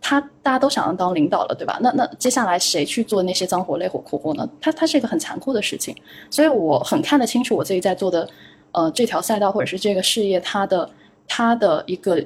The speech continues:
局限性。但是我接受这种局限性，我也明确说，OK，那，那够了。其实我只要把这摊事儿做好，然后，呃，服务好那些跟我关系比较好的朋友们，那我相信他们身边，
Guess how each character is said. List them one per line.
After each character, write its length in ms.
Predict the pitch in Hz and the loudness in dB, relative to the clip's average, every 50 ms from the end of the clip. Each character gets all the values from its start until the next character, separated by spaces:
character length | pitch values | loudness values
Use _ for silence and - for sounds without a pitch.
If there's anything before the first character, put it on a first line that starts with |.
| - - | -4 -6
局 160 | - 170 165 | -4 -4 -2
限 240 | - - 277 - - | 0 2 2 2 2
性。 260 | - - 165 - - - _ _ _ _ _ _ _ - 262 | 0 -2 -2 -4 -6 -8 _ _ _ _ _ _ _ 0 0
但 100 | 262 254 | 2 2
是 400 | - - - 240 220 190 175 - - | 2 0 2 2 2 2 2 2 2
我 80 | 151 151 | 0 0
接 160 | - 294 320 | 2 2 2
受 80 | - 349 | 4 2
这 40 | - - 208 | 2 2 0
种 80 | 165 | -2
局 140 | - - - | -2 -4 -6
限 180 | - 185 160 160 | -4 -4 -4 -4
性， 180 | - 190 190 - - - | -4 -6 -6 -8 -8 -4
我 180 | 170 165 185 | 0 2 2
也 160 | 226 226 196 | 2 2 2
明 180 | 165 156 135 139 | 2 4 4 4
确 240 | 147 - - 220 190 | 2 2 0 -2 0
说， 320 | - - - 180 175 - - | 0 -2 -2 0 -2 0 0
OK， 320 | - 214 214 - 233 226 | 0 -2 0 0 0 0
那， 200 | 220 226 233 - - - - - - _ _ | 2 2 0 -2 -2 -8 -20 -20 -20 _ _
那 120 | - 254 233 | -4 -4 -2
够 240 | - 311 320 269 | 2 2 4 4
了。 240 | - - - - - _ | 2 0 -4 -6 -8 _
其 120 | - - 214 | -8 -6 -2
实 300 | - - 226 208 214 202 | 0 2 4 4 4 2
我 140 | - 175 226 | 2 0 -2
只 120 | - - | 0 0
要 220 | 143 175 180 185 - | 2 2 2 0 0
把 280 | - - 180 - - - | -2 -4 -4 -4 -4 -4
这 140 | - 220 208 | -2 -2 0
摊 140 | - 190 214 | 0 0 0
事 160 | - - 220 | 2 2 0
儿 160 | - - - - | 0 -2 -4 -4
做 160 | - 214 202 | -2 -2 -2
好， 240 | - - 117 - - - | -2 -4 -6 -6 -6 -6
然 180 | 185 180 180 | -6 -4 -4
后， 320 | 180 - 214 202 196 202 - - - - - - _ | -2 2 4 4 4 2 0 -12 -20 -20 -20 -20 _
呃， 220 | - 175 170 160 - | -2 -2 -2 -2 -2
服 180 | - 196 214 | -2 0 2
务 60 | 254 | 2
好 320 | 233 226 - - - - - | 2 2 0 -2 -2 -2 -2
那 120 | 180 175 | -2 -2
些 380 | 175 - - 185 175 165 180 196 | -2 -4 -2 -2 -2 0 -2 -2
跟 140 | - 196 175 | -2 -2 -2
我 40 | |
关 160 | - 190 180 196 | 0 0 -2 -2
系 120 | - - | -2 -4
比 100 | - 156 | -2 -2
较 140 | 190 190 180 | -2 -2 -2
好 180 | - - - | -2 -4 -4
的 80 | - - | -4 -4
朋 180 | - - - 160 | -8 -6 -6 -4
友 80 | 180 | -2
们， 160 | - - - - - - - - - | -2 -4 -4 -6 -10 -18 -12 0 2
那 100 | 196 190 | 2 4
我 40 | |
相 120 | - 214 233 | 4 2 0
信 100 | 254 226 | 0 0
他 160 | 233 - 247 | -2 0 2
们 140 | 262 269 269 | 2 2 2
身 240 | - - 220 226 226 | 2 2 0 2 2
边， 280 | 226 220 226 233 233 | 2 2 2 2 0